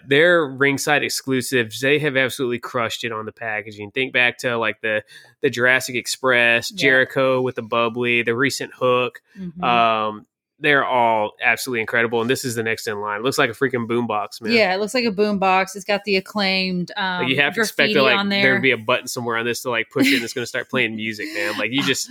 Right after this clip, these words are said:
Speaker 2: <laughs> Max Caster needs a, what was that called? The entrance grates line?
Speaker 1: Yeah,
Speaker 2: Where the,
Speaker 1: that'd be
Speaker 2: uh,
Speaker 1: perfect for him.
Speaker 2: <laughs> yeah.
Speaker 1: Yeah, this is absolutely amazing, man. Like, it just, it's super bright.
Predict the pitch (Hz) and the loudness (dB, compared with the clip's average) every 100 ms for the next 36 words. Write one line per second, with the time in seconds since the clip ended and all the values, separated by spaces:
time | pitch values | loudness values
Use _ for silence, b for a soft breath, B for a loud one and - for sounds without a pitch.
0 | 269 262 220 247 294 - 247 208 - 202 | -10 -6 0 2 0 -4 0 0 0 -4
1 | 196 185 190 180 214 240 233 180 214 208 | -4 -2 -2 0 0 0 0 -2 0 -2
2 | 180 - 185 214 202 - 208 214 - 208 | -2 -4 -6 -6 -8 -6 -4 -2 -4 -4
3 | 202 147 131 196 185 180 175 139 139 208 | 2 4 4 2 0 0 2 4 4 2
4 | 127 123 117 151 120 110 107 220 127 196 | 2 0 0 0 2 0 2 2 2 2
5 | 131 - 151 131 127 117 - 127 120 113 | 0 0 0 2 2 0 -4 -4 -2 -2
6 | 131 120 113 107 104 101 101 104 104 104 | -4 -4 0 0 -2 -8 -8 -6 -6 -6
7 | 107 117 120 113 - 131 - - 160 151 | -6 -6 -2 -4 -4 -8 -6 0 0 2
8 | 143 135 131 131 131 | 0 2 2 4 2